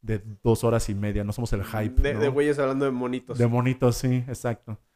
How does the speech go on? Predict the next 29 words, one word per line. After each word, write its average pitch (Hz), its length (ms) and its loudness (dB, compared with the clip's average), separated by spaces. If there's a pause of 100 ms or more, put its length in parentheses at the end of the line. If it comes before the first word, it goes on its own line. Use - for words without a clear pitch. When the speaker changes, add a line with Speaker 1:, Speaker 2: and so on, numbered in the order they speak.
(220)
Speaker 1:
Entonces, 104 400 -4
este, 104 320 -6
pues 104 160 -4
vamos 123 220 0
a - 20 0
hablar 104 220 -2
de 117 100 -2
trabajos 101 560 -6
en 98 80 -12
el 95 80 -10
siguiente. 107 480 0
<laughs> 208 600 -2
Speaker 2:
Me 123 80 -4
parece - 380 2
excelente. 123 680 0 (400)
Speaker 1:
Este, 107 720 -4
mm, 107 340 -6
algo 180 220 0
que 151 60 -10
le 135 40 -14
quieras 190 180 0
decir 190 180 -4
a - 20 -2
la 151 100 -4
gente 147 340 -6
que, 98 360 -12
que 113 80 -12
nos 107 140 -6
escucha, - 360 -14